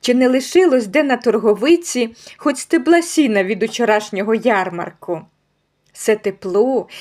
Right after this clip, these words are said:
ся немов весняна днина серед зими, вабили Дмитрика, тягли його вдалечінь, на волю, он в те місто, що здіймається до блакитного неба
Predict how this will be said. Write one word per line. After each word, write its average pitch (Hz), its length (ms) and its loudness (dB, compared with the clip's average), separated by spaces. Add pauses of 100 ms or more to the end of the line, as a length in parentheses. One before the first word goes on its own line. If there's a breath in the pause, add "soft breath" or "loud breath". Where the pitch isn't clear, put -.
(180 loud breath)
ся - 220 -6
немов 247 340 0
весняна 240 640 0
днина 226 500 0
серед 226 380 2
зими, 214 600 -2 (400 loud breath)
вабили 214 640 2
Дмитрика, 208 1000 -2 (120)
тягли 196 340 -4
його 202 260 -4
вдалечінь, 180 960 -6
на 196 200 -2
волю, 202 720 0 (280 loud breath)
он 214 220 -4
в 202 80 -12
те 277 240 0
місто, 254 760 0 (200 loud breath)
що - 280 -2
здіймається 262 760 0
до 202 120 0
блакитного 233 800 -2
неба 233 640 -2